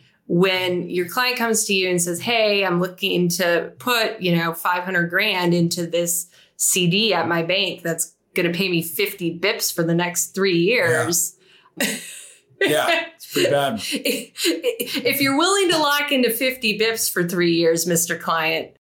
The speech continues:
Speaker 1: would you be willing to lock into two point eight percent for three years?
Speaker 2: Yeah.
Speaker 1: I think the answer is gonna be yes.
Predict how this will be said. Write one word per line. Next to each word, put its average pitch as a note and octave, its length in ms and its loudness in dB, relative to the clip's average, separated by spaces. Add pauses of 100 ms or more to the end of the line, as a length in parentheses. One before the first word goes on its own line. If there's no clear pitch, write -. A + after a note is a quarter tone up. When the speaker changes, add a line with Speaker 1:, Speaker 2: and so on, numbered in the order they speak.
(160)
Speaker 1:
would F#3+ 220 4
you G3+ 80 0
be G3+ 100 2
willing C4 380 2
to B3 100 4
lock A#3 300 0
into G3+ 320 0
two A#3+ 280 0
point F#3 380 0
eight B3+ 220 -2
percent F#3 440 -2
for D#3+ 100 -6
three D#3 320 -4
years? - 440 -4
Speaker 2:
Yeah. B2+ 280 -2 (100)
Speaker 1:
I G3 80 -2
think B3+ 200 0
the G#3+ 160 2
answer G3 220 0
is F3 100 -2
gonna E3+ 180 2
be E3 120 -4
yes. D3 600 -4